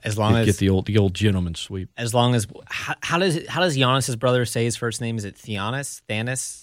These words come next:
Speaker 2: I don't know <laughs> how his brother says it.
Speaker 1: A-, as long as he keeps defending those ghost defenders, those ghost shooters out there like that, I think the Bucks are in good shape. You've seen that video, right?
Speaker 2: Yes.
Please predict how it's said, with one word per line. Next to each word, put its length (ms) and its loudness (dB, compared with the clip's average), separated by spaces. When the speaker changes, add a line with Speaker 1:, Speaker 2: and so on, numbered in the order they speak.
Speaker 2:
I 100 -4
don't 100 -2
know 80 -2
<laughs> 20 -2
how 220 2
his 120 -2
brother 300 -8
says 320 -14
it. 120 -20
Speaker 1:
A-, 180 0
as 120 2
long 160 6
as 100 2
he 60 0
keeps 220 2
defending 460 4
those 180 6
ghost 320 4
defenders, 460 2
those 260 2
ghost 500 2
shooters 360 0
out 180 6
there 180 6
like 220 2
that, 320 4
I 100 2
think 220 -2
the 60 -8
Bucks 400 -6
are 60 -6
in 100 -8
good 220 -10
shape. 140 -16
You've 180 2
seen 180 4
that 120 6
video, 280 6
right? 300 6
Speaker 2:
Yes. 300 -8